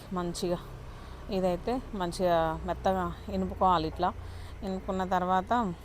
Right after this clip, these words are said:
కొంచెం చింతపండు పులుసు అయితే పోసాను, ఉప్పు కారం వేసాను. నాను తినేది కాబట్టి కొంచెం కారం తక్కువ వేసానండి.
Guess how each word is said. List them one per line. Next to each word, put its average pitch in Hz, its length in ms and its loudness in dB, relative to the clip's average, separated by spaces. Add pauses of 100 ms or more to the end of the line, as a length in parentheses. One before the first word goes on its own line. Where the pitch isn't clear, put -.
(160)
కొంచెం 185 240 -2
చింతపండు 185 480 0
పులుసు 175 320 -2
అయితే 170 140 -2
పోసాను, 175 540 0 (840)
ఉప్పు 175 440 -4
కారం 170 420 2 (160)
వేసాను. 175 380 -4
నాను 185 300 2
తినేది 185 380 0
కాబట్టి 180 420 0
కొంచెం 185 380 -4
కారం 175 360 2
తక్కువ 180 340 -2
వేసానండి. 165 600 -2